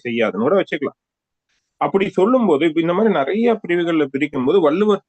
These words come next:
திட்டிடுறாருன்றதை விட சாபம் கொடுக்கிறாரு. "பொருளாளன் ஆம், எல்லாம் என்று ஈயாது.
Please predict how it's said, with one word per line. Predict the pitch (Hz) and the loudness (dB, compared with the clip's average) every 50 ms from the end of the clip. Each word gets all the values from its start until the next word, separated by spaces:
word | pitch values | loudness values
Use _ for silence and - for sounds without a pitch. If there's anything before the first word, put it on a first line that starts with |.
| _ | _
திட்டிடுறாருன்றதை | _ 165 175 - 220 202 202 160 143 131 127 123 131 131 120 120 120 117 110 | _ -8 -4 -2 -2 -2 0 0 -2 -2 -2 -2 -4 -4 -4 -4 -4 -2 -2
விட | 113 151 185 | -2 -2 -4
சாபம் | - - 139 165 196 208 214 196 175 160 | -6 -4 -4 -2 0 0 0 0 -2 -4
கொடுக்கிறாரு. | 143 120 107 101 104 101 92 90 - 90 87 101 101 - _ _ _ _ _ _ _ _ _ _ _ _ _ _ _ _ _ _ _ _ _ _ _ _ _ _ _ _ | -6 -8 -6 -8 -8 -8 -8 -10 -10 -10 -8 -8 -8 -10 _ _ _ _ _ _ _ _ _ _ _ _ _ _ _ _ _ _ _ _ _ _ _ _ _ _ _ _
"பொருளாளன் | _ 139 151 170 185 185 185 185 185 185 202 202 196 | _ 0 2 4 4 4 4 4 2 2 2 2 2
ஆம், | 175 165 190 208 214 214 202 170 139 110 | 2 2 2 2 2 2 2 0 0 0
எல்லாம் | 104 113 120 143 151 156 160 165 170 175 180 190 202 208 220 233 240 233 | 0 0 0 2 2 2 2 2 2 2 2 2 2 2 2 2 2 2
என்று | 214 202 208 214 214 226 262 262 | 2 2 2 2 2 2 0 2
ஈயாது. | 247 240 233 233 233 233 220 208 175 160 139 | 2 2 2 2 2 2 2 0 0 -2 -4